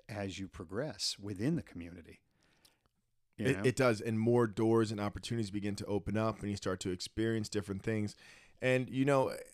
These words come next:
Speaker 2: I'm so grateful for the things that I've gotten from jiu-jitsu and,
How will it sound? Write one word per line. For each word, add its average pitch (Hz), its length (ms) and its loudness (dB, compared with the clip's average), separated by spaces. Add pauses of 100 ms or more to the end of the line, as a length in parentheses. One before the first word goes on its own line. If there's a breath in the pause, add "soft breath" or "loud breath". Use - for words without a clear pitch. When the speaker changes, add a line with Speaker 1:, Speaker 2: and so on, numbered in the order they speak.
(1400 soft breath)
Speaker 2:
I'm 139 120 2
so 190 180 6
grateful 120 400 4
for 110 120 -4
the 104 80 0
things 107 240 -2
that 98 80 0
I've 90 100 -2
gotten 92 260 -2
from 98 400 -4
jiu-jitsu 92 640 -2
and, 87 280 -6